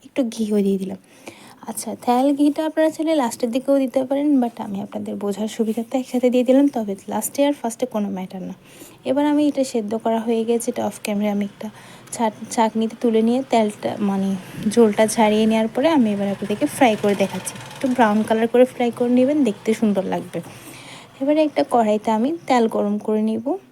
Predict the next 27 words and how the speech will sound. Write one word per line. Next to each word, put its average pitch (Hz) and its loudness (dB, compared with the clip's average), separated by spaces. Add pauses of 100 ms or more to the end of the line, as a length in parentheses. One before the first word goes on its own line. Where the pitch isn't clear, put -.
(180)
কিংবা 254 4
ঘি। 196 -4 (500)
আমি 226 0
কিন্তু 277 4
এখানে 302 2
ঘি 254 2
দিয়ে 247 4
করতেছি, 262 -2
আপনারা 277 0
চাইলে 269 -2
তেল 233 -4
দিয়ে 226 2
করতে 233 -4
পারেন 262 0 (280)
কিংবা 208 -2
বাটার 175 -8
দিয়ে 202 0
করতে 220 -2
পারেন, 262 0 (420)
স্বাদ 208 -4 (300)
কিন্তু 208 -2
সেমই 214 2
আসবে, 214 -4 (380)
তবে 196 0
ফ্লেভারটা 185 -6
ভিন্ন 240 4
আসবে। 196 -6